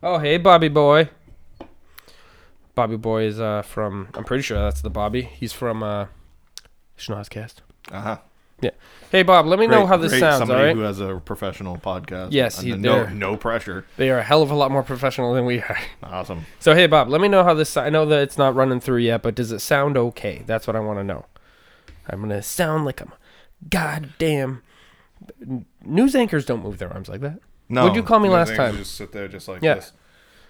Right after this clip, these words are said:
Speaker 2: You know?
Speaker 1: What, what were you saying? I was moving my hands a lot last time.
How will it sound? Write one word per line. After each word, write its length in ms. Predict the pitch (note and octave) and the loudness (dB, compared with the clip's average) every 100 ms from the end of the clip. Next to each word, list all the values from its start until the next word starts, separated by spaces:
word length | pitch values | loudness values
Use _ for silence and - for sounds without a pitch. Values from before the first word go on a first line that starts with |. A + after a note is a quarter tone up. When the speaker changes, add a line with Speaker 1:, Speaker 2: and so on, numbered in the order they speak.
| _ | _
Speaker 2:
You 80 | G2 | -12
know? 200 | F2 - - - | -10 -12 -18 -16
Speaker 1:
What, 180 | - D3+ | 0 0
what 200 | C3+ C#3 | 0 -4
were 60 | D3 | -4
you 140 | E3 | -4
saying? 220 | D#3+ F#3 E3+ | -4 -4 -2
I 40 | |
was 100 | C#3 | -2
moving 220 | C#3 C#3 | -4 -4
my 100 | C3 | -6
hands 280 | A2 B2+ A#2+ | -6 -6 -6
a 40 | A2+ | -8
lot 200 | F#2+ E2+ | -8 -8
last 240 | F#2 - | -10 -10
time. 220 | G#2+ F#2+ | -12 -12